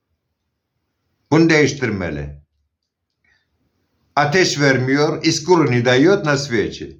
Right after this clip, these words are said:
Okucudan geçiyor, iyi. A-, bundan geçmiyor. Bunu açtık, bu ç-, dolanmıyor içinde. Fırlanmıyor içinde.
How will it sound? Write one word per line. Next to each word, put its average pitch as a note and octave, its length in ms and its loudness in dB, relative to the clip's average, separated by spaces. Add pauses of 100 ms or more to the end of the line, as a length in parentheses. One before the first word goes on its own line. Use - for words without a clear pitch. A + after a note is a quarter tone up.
(480)
Okucudan D3 760 2
geçiyor, D3+ 800 0 (180)
iyi. B2+ 680 0 (1500)
A-, B2 280 0 (460)
bundan D3+ 360 -2
geçmiyor. G#2 760 -2 (480)
Bunu F3 160 2
açtık, F3+ 500 0
bu F#3+ 60 0
ç-, D#3+ 340 -6 (360)
dolanmıyor B2 500 0
içinde. D#2+ 640 -8 (280)
Fırlanmıyor B2 580 0
içinde. D#2 520 -10